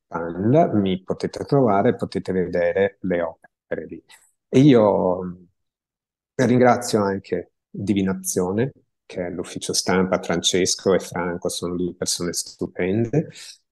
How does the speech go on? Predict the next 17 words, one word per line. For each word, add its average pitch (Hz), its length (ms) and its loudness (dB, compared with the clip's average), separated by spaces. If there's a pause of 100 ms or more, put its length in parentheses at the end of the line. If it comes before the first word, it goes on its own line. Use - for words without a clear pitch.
(120)
E 113 240 0
poi, 127 420 4
se - 160 0
volete 123 340 4
vedere 110 440 2
anche 104 680 -4
una 98 160 -4
mia 107 220 0
opera, 90 440 -2
che 107 200 4
è 110 40 2
diventata 104 420 0
la 113 120 0
copertina 95 520 -6
di 92 120 -8
un 90 140 -6
disco, 104 640 -2